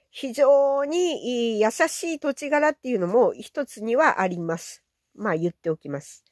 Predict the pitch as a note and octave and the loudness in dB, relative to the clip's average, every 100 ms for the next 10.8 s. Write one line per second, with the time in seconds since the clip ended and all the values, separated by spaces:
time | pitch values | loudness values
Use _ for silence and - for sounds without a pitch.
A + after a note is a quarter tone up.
0 | _ - - - - A#3 A#3+ G#3+ G#3 G3+ | _ -20 -18 -16 0 4 4 4 4 2
1 | F#3 C4 D4 D4 D4+ D#4 - G3 G#3 F#3 | 2 0 2 2 2 0 -2 -4 0 2
2 | F3+ E3+ E3 D#3 D#3 G#3+ A#3 G3+ E3 F3+ | 2 2 2 0 0 -2 -2 -4 -4 -2
3 | F#3 - G#3 C#4 C#4+ D4 E4+ - G3+ A3 | -2 -2 -4 2 2 2 -4 -2 -2 2
4 | A#3 F3+ G#3 A#3+ C4 B3+ B3 C4 B3+ C4 | 0 0 -2 0 0 0 0 -2 0 2
5 | C#4+ D#4+ - _ _ _ - G#3 G3 F#3 | 2 0 -4 _ _ _ 0 4 6 6
6 | F3 E3+ D#3 C3+ F#2 - _ _ _ _ | 4 2 0 -2 -4 -10 _ _ _ _
7 | _ _ _ _ - G#3+ G#4 C4 G#3 F3 | _ _ _ _ -10 -2 0 2 0 -2
8 | F#3 F3 G#3+ F#3 - G#3 A3+ D#3+ D#3+ - | -2 0 4 2 2 0 0 -2 -6 -8
9 | - D#3 A3+ C4 A3 A3 G#3 G#3+ D4 F4+ | -8 -2 2 4 4 2 2 0 -2 -4
10 | C#4 B3 G3+ F#3+ E3 C#3 D3 | 2 4 6 6 4 2 0